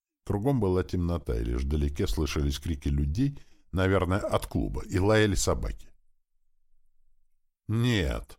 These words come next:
Ольга повела плечами, освобождаясь от моих объятий, — «здесь ничего не найти. Не лето.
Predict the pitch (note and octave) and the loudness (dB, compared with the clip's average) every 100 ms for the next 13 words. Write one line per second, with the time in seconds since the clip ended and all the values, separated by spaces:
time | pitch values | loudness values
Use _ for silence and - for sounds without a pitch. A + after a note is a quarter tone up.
0 | - F#2 E2+ - C#2+ E2 D2+ C#2+ C#2+ D2 | -8 -4 -2 -2 0 0 2 0 -2 -4
1 | - A#2+ G#2 C#2+ E2+ D2 D2+ D2+ D2+ - | -2 0 2 0 -2 -2 -2 0 -2 -2
2 | - - C#2 - C2 C3 A#2 - - _ | -6 -4 -4 -4 -4 -4 -6 -8 -16 _
3 | _ _ A2 A2+ A2 C3+ - G2 - F#2 | _ _ -2 0 2 2 2 -2 -2 -2
4 | C#2+ B1 A1 A1 G#1 - - - - C#3+ | 0 -2 -4 -6 -8 -10 -20 -20 -4 0
5 | F3 C3 D#2 C#2 - | 2 2 2 -2 -6